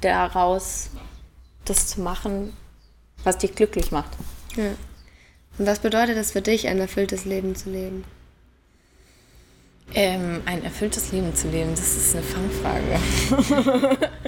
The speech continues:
Speaker 2: Ja, weil du so ge-, vorher so gesagt hast, äh, dass du eben, ja, so die Erfüllung jetzt auch in dem, in dem Malen findest und dass du das, dass es dich eben erfüllt,
Speaker 1: Ich glaub,
Speaker 2: diese
Speaker 1: für
Speaker 2: Dinge
Speaker 1: mich
Speaker 2: zu
Speaker 1: ist es
Speaker 2: malen.
Speaker 1: ganz wichtig, einfach irgendwie was wiederzugeben.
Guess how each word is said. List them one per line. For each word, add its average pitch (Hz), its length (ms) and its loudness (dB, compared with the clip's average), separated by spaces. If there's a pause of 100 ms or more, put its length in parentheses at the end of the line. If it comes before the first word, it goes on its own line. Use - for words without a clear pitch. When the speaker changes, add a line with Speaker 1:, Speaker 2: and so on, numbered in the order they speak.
(720)
Speaker 2:
Ja, 220 80 4
weil 226 100 4
du 233 120 2
so 233 120 -2
ge-, 233 100 0
vorher 226 300 2
so 208 100 -2
gesagt 202 360 2
hast, 320 160 4
äh, 190 240 2
dass 190 200 4
du 190 80 0
eben, 190 380 2 (720)
ja, 190 140 4
so 202 120 4
die 202 100 4
Erfüllung 214 500 4
jetzt 196 200 2
auch 190 140 0
in 190 120 2
dem, 190 400 4
in 185 100 2
dem 185 160 2
Malen 196 400 4
findest 190 320 0
und 190 80 0
dass 185 140 2
du 196 60 0
das, 190 180 2
dass 190 160 2
es 196 100 2
dich 214 200 4
eben 196 160 2
erfüllt, 190 300 2
Speaker 1:
Ich 196 40 2
glaub, 214 140 6
Speaker 2:
diese 196 100 -4
Speaker 1:
für 226 80 4
Speaker 2:
Dinge 208 100 6
Speaker 1:
mich 220 100 4
Speaker 2:
zu 226 60 0
Speaker 1:
ist 208 60 0
es 202 60 0
Speaker 2:
malen. 196 120 -2
Speaker 1:
ganz 202 220 4
wichtig, 196 360 2
einfach 185 300 2
irgendwie 196 400 2
was 180 200 0
wiederzugeben. - 800 -2